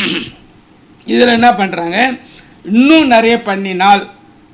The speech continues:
புண்ணிய நதியில குளிச்ச பலன் கிடைக்கும். இன்னும் நிறைய பண்ணினால் விரதங்கள் நிறைய பண்ண பலன் கிடைக்கும். இன்னும் நிறைய பண்ணும் பொழுது,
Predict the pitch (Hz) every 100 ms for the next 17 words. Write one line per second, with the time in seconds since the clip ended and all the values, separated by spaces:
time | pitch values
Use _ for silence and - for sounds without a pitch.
0 | _ 226 247 285 302 254 226 214 196 190
1 | 214 196 185 190 180 160 143 - 180 175
2 | - _ _ _ - 208 277 277 226 220
3 | 233 226 190 175 156 170 196 - - _
4 | - 165 226 262 285 269 254 214 214 220
5 | 214 202 190 185 180 185 180 151 156 170
6 | 175 220 277 247 208 214 220 208 190 185
7 | 165 160 180 185 165